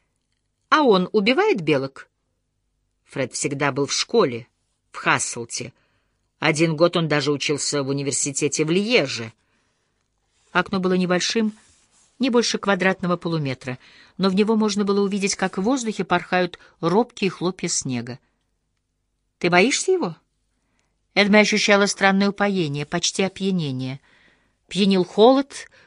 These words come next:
пьянило катание на льду, дурманил вид крови, сочащейся из головы белки —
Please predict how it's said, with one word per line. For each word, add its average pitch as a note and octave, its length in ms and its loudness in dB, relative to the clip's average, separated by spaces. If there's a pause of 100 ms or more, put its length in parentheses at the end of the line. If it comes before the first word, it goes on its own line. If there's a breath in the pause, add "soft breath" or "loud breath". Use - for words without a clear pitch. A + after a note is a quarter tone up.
(140 soft breath)
пьянило A#3+ 440 4
катание E3 480 2
на D#3+ 140 2
льду, D#3+ 420 -2 (460 soft breath)
дурманил A#3 560 8
вид A#3+ 260 2
крови, A3+ 680 4
сочащейся G#3+ 920 0
из F#3+ 260 0
головы F#3+ 340 2
белки — F3 480 -2